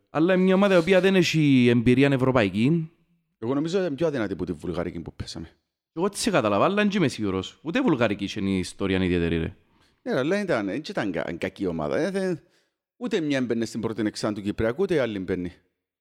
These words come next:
Speaker 1: Κοίταξε, ρε Μιχάλη, ευτυχώς πέσαμε με τη βουλγαρική να λούμε, ρε φίλε.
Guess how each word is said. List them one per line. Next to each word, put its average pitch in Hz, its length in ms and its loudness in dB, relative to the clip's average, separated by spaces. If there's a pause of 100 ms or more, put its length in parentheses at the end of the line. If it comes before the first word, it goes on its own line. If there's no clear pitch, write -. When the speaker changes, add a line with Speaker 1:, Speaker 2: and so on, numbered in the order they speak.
(320)
Speaker 1:
Κοίταξε, 165 380 0
ρε 131 60 4
Μιχάλη, 113 380 0 (140)
ευτυχώς 139 560 -2
πέσαμε 185 340 -2
με 185 80 0
τη 180 60 0
βουλγαρική 120 480 -2
να 92 200 -4
λούμε, 82 200 -8
ρε 85 80 -8
φίλε. 90 200 -14